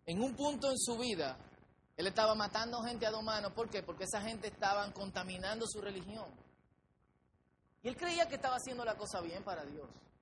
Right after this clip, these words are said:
Él creía que todo lo que estaba haciendo, Dios estaba sumamente orgulloso con él.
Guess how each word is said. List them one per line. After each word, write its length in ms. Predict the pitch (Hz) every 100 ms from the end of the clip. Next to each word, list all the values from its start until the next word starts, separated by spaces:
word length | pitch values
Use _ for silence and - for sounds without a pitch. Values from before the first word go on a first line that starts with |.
| _ _ -
Él 120 | 208
creía 360 | - 277 277 -
que 100 | 233
todo 240 | - 294
lo 100 | 311
que 100 | 285
estaba 260 | - 254 240
haciendo, 360 | - 247 214
Dios 200 | 190 220
estaba 240 | 247 240 226
sumamente 560 | - 285 269 254 240
orgulloso 460 | 233 220 220 214 220
con 200 | 220 220
él. 240 | 294 214